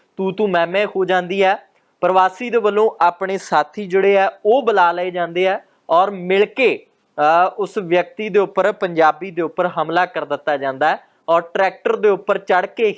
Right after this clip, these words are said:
ਹੀ ਪੰਜਾਬੀ ਦੀ ਕੁੱਟਮਾਰ ਜਿਹੜੀ ਉਹ ਕੀਤੀ ਜਾਂਦੀ ਆ। ਮੌਕੇ ਦੀਆਂ ਤਸਵੀਰਾਂ ਅਸੀਂ ਦਿਖਾ ਰਹੇ ਹਾਂ। ਬਠਿੰਡਾ ਦੇ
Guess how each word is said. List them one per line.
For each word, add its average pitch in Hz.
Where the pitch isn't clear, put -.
ਹੀ 214
ਪੰਜਾਬੀ 185
ਦੀ 196
ਕੁੱਟਮਾਰ 214
ਜਿਹੜੀ 165
ਉਹ 170
ਕੀਤੀ 202
ਜਾਂਦੀ 120
ਆ। 117
ਮੌਕੇ 180
ਦੀਆਂ 226
ਤਸਵੀਰਾਂ 208
ਅਸੀਂ 202
ਦਿਖਾ 160
ਰਹੇ 185
ਹਾਂ। 208
ਬਠਿੰਡਾ 175
ਦੇ 175